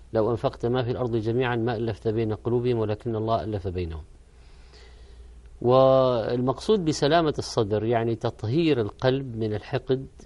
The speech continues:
والغل والبغضاء، بحيث لا ينطوي قلب المسلم لأخيه إلا على الخير، لا يكون فيه شر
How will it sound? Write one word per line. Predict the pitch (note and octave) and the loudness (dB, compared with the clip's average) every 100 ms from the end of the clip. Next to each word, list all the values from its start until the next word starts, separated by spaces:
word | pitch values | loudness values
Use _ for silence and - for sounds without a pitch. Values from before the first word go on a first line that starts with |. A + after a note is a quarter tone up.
| - | -4
والغل | A2 G#2+ G2 B2 A#2+ C3+ - - | 0 0 2 2 0 -4 -12 -6
والبغضاء، | G#2+ G2+ G#2 G2 F#2+ A2 A2+ - - - - - | -4 -2 -2 -2 0 0 0 -4 -12 -20 -20 -12
بحيث | A2+ A2 C#3+ D3 D#3+ - - - - - - - - - - - - | -6 -2 0 0 0 -8 -20 -20 -20 -20 -20 -20 -20 -20 -20 -20 -8
لا | A#2 C#3 D#3 | -2 2 4
ينطوي | D3+ B2+ A#2+ C#3+ C3+ A#2+ | 4 2 0 2 2 2
قلب | - C3+ A#2 | 2 0 0
المسلم | A2+ B2+ B2+ A#2+ B2+ C#3+ C3+ - - - - - - - - - - - - - - | -2 -2 -4 -4 -2 -2 -8 -18 -20 -20 -20 -20 -20 -20 -20 -20 -20 -20 -20 -20 -6
لأخيه | B2 D3+ C3+ - D#3+ C#3+ D3 D#3 | 0 2 2 0 0 2 2 2
إلا | C#3+ B2 | 4 4
على | A2+ | 4
الخير، | G2 - F#2 D#2 - - - - - - - - - - - - - - - | 0 -4 -6 -8 -16 -20 -20 -20 -20 -20 -20 -20 -20 -20 -20 -20 -20 -20 -2
لا | A#2+ E3 | 6 8
يكون | E3+ - D#3 C#3 | 6 4 2 2
فيه | B2+ C#3+ C3 | 2 2 2
شر | A2 B2 G#2+ F#2 E2 | 2 0 0 -2 -4